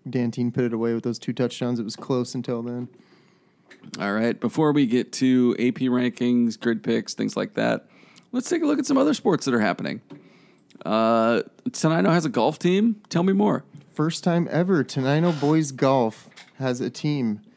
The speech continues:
Speaker 1: Uh, they played in their first ever match, uh, what was it, Tuesday? Yeah, Tuesday. Their home course is in Yelm.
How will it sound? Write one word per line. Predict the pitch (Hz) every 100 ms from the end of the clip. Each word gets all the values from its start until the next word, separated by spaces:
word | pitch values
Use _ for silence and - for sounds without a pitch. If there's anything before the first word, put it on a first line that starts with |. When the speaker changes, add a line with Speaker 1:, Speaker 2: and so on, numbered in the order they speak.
| _ -
Speaker 1:
Uh, | 120 120
they | 120 127
played | - 127
in | 131
their | 123
first | 143 135 143
ever | 127
match, | 131 135 147 - - -
uh, | 127 123
what | 117 131
was | 123
it, | -
Tuesday? | - 147 170 208 226 226 _ _ _ _ _ -
Yeah, | 135
Tuesday. | 123 160 143 156 156
Their | 135 135
home | 113 170 147
course | 156 147 135
is | 123
in | 131
Yelm. | 131 139 143 147